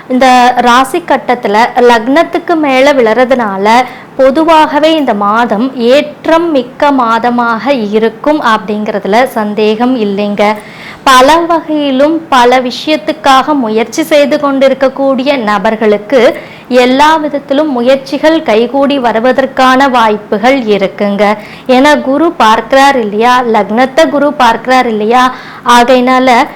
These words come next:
சுப விசேஷங்களுக்கு பஞ்சமில்லாத, சுப விசேஷங்கள் கைகூடி வருவதற்கான வாய்ப்புகளும் இந்த மாதத்துல நிறையவே இருக்குங்க. மிதுன ராசி அன்பர்களே, இந்த பிப்ரவரி மாதம் எப்படி உங்களுக்கு பலன்களை வர-,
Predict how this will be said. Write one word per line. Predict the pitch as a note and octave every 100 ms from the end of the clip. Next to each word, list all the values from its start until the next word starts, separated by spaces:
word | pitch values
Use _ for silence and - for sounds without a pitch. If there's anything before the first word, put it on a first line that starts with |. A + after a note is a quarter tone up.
| - -
சுப | E4 C#4+ E4
விசேஷங்களுக்கு | E4+ B3 - D4 D#4 D#4 E4 D#4+ D4 C4 C4+ E4+ -
பஞ்சமில்லாத, | A3+ A#3 C#4+ D4+ C#4+ C4+ B3+ A#3+ C4+ C4 A#3+ -
சுப | C#4 D#4+ E4
விசேஷங்கள் | A#3+ A#3+ C#4+ D4 D#4 C#4 C4 D4
கைகூடி | D4 G#3+ A#3+ C#4+ C#4+ D4
வருவதற்கான | A#3+ A#3 A#3+ B3+ - C4 B3+ B3+
வாய்ப்புகளும் | A#3 A3 G#3+ A3 C4 C4 B3+ D4
இந்த | - B3+ B3
மாதத்துல | A3+ G#3+ G#3+ G#3+ A3 B3+ B3 - -
நிறையவே | G#3 A3+ A#3+ B3+ B3 B3 B3+
இருக்குங்க. | G#3+ G3 F#3 - F#3+ F#3+ F#3+ F#3+ C#4
மிதுன | D4+ C4+ E4 E4+ D#4
ராசி | A3+ G3+ G3 - B3
அன்பர்களே, | - G#3 G3+ G3+ G3 G#3 G#3 G#3 G#3+ - - - A#3
இந்த | C#4 D#4 D#4+ E4 D#4+
பிப்ரவரி | C4 G#3+ C4+ D#4 D#4 D4+
மாதம் | B3+ G3 F#3 F#3 A3 A3+ - -
எப்படி | A#3 B3+ C4+ - D#4+ D#4+
உங்களுக்கு | D#4 C4 A#3 A3 G#3+ C4+
பலன்களை | C4+ A3 A3 A#3+ A#3+ B3+
வர-, | A#3 A3 G#3+